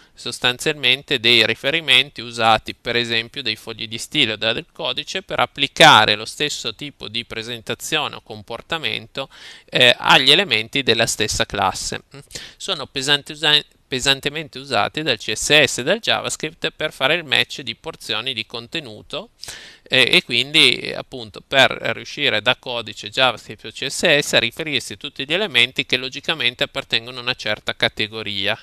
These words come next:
e quindi, eh, e possono appartenere anche a più di una categoria con questa semplice sintassi separata da spazio. E l'attributo I D invece ci consente di definire una, un identificativo univoco, e che deve essere unico all'interno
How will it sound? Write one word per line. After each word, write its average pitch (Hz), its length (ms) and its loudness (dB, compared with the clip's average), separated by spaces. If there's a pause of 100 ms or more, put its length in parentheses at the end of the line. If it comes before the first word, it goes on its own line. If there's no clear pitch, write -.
e 123 140 -12
quindi, 104 300 -16 (380)
eh, 117 340 0
e - 140 4
possono 175 400 0
appartenere 131 520 -2
anche 127 200 0
a 110 100 -4
più 160 160 -16
di 127 100 -12
una 113 140 -8
categoria 131 640 -6
con 110 120 -18
questa - 260 -10
semplice 117 440 -8
sintassi 117 560 -6
separata 101 640 -6
da 98 100 -8
spazio. - 640 -14 (1300)
E 160 320 4
l'attributo 185 540 -2
I 233 80 -4
D 233 60 -4
invece 190 500 0
ci - 140 -12
consente 160 420 -4
di 139 60 0
definire 143 480 0
una, 120 320 -4
un 123 520 -6
identificativo 131 920 -4
univoco, 180 640 -4 (580)
e 139 160 4
che 143 160 4
deve 143 220 4
essere 147 320 2
unico 147 420 -8
all'interno 117 840 4